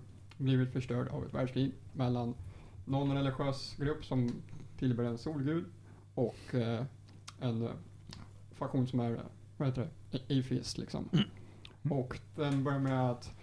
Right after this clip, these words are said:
Speaker 1: någon atheist vetenskapsmän har lyckats skicka iväg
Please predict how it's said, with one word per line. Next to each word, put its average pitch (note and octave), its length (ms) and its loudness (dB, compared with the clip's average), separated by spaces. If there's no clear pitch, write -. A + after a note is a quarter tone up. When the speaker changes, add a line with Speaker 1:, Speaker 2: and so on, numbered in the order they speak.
Speaker 1:
någon E3 300 0
atheist D#3 720 -2
vetenskapsmän C#3+ 680 0
har C#3+ 120 2
lyckats C3+ 280 0
skicka C#3 240 0
iväg A#2+ 380 0